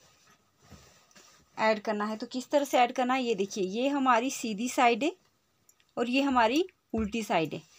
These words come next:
तो हमने यहाँ से जो ये हमारी उल्टी साइड है ये देखिए यहाँ पर, यहाँ से हमने ये कपड़ा जो है ये देखिए जैसे सीधा, ये उल्टी साइड है और कपड़े को हमने सीधा रखा है। ये देखिए यहाँ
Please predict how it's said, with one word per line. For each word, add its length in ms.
तो 120
हमने 340
यहाँ 420
से 180
जो 200
ये 160
हमारी 380
उल्टी 420
साइड 340
है 160
ये 80
देखिए 280
यहाँ 200
पर, 180
यहाँ 320
से 140
हमने 260
ये 180
कपड़ा 340
जो 140
है 60
ये 100
देखिए 260
जैसे 280
सीधा, 440
ये 180
उल्टी 340
साइड 320
है 60
और 100
कपड़े 320
को 100
हमने 240
सीधा 320
रखा 320
है। 160
ये 160
देखिए 320
यहाँ 300